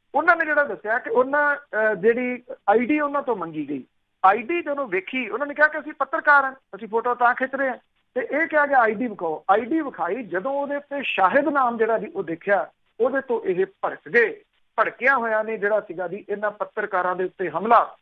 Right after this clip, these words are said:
ਕਰ ਦਿੱਤਾ। ਪੁਲਿਸ ਜਿਹੜੀ ਆ ਜੀ ਉਹ ਅਜੇ ਵੀ ਇਨਕਾਰੀ ਆ ਇਸ ਮਾਮਲੇ ਦੇ ਉੱਤੇ।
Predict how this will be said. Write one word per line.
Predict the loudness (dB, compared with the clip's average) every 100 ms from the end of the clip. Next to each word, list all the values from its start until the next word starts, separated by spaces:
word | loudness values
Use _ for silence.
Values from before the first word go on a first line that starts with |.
| _ _ _
ਕਰ | -6
ਦਿੱਤਾ। | -4 2 6 6 6
ਪੁਲਿਸ | 2 2 2 2
ਜਿਹੜੀ | -2 2 2
ਆ |
ਜੀ | 0 -4 0
ਉਹ | 4 4
ਅਜੇ | 2 0 0
ਵੀ | -2 -6 -8 -14 _ _ -6
ਇਨਕਾਰੀ | -4 2 6 6 6 2
ਆ | 2 2 -2
ਇਸ | -2 -2 -2
ਮਾਮਲੇ | -2 0 -2 -4
ਦੇ | -4
ਉੱਤੇ। | -4 -4